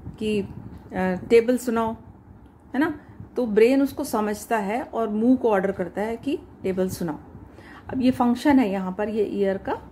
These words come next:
कैसे काम करता है ईयर। तो ये diagram है उसका। तो देखो, outer ear है, sound को catch कर रहा है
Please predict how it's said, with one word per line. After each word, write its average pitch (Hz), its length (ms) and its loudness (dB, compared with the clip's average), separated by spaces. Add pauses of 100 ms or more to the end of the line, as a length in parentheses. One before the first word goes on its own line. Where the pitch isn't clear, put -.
(280)
कैसे 214 260 0
काम 190 280 -2
करता 175 320 -4
है 190 300 -6 (200)
ईयर। 180 260 0 (580)
तो 202 60 -2
ये 220 160 0
diagram 190 540 2
है 151 100 -8
उसका। - 260 -16 (540)
तो 185 60 -10
देखो, 190 240 -4
outer 208 420 0
ear 247 220 2
है, 262 200 0
sound 214 460 0
को 220 120 -4
catch 185 320 -2
कर 208 180 -4
रहा 214 160 0
है 247 140 -4